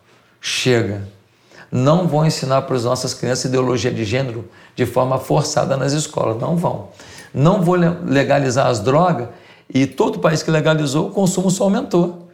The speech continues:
Só aumentou. Até parece que, que se você legalizar, não vai ter o traficante fazendo, é, é, é, o, o, o plano B por aqui. Você sabe qual é o maior contrabando que a gente tem?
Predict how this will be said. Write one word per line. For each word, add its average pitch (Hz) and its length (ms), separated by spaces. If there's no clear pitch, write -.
Só 220 100
aumentou. 269 300
Até 214 160
parece 190 480
que, - 240
que - 80
se - 80
você 180 240
legalizar, 170 560
não 202 100
vai 180 200
ter 175 140
o 180 100
traficante 175 680
fazendo, 160 680
é, 143 120
é, - 20
é, 131 600
o, - 120
o, 143 460
o 151 40
plano 175 340
B 165 260
por 190 180
aqui. 156 400
Você - 120
sabe 208 200
qual 190 140
é - 20
o 180 40
maior 202 140
contrabando 160 520
que - 80
a 139 40
gente 131 180
tem? 135 400